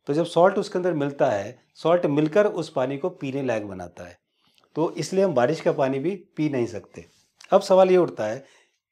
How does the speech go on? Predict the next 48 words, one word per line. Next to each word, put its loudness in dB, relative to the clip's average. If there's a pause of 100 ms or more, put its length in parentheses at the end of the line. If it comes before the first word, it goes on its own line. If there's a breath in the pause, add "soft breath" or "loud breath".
कि -6
जब 0
ये 4
पानी 0
झरने -4
से -4
मिलता -4
है, -2
जब -4
ये -2
पानी -2
इस -8
तरह 0
से -6
होता -4
है, -8 (240 loud breath)
तो 0
हम -2
स्ट्रक्चर्ड -4
वाटर -2
कैसे -4
लाएं? -12
क्योंकि -6
झरने -4
पर -4
तो -6
जा 2
नहीं -2
सकते, -8 (260 loud breath)
झरना -2
आसपास -4
है 0
भी -4
नहीं -6
कि -12
हम -6
पानी -2
लेकर -2
आएं। -6 (320 soft breath)
तो 2
हम 0
ये 4
स्ट्रक्चर्ड -4
वाटर -6 (160)
कैसे 2
बना -2
सकते -14
हैं? -20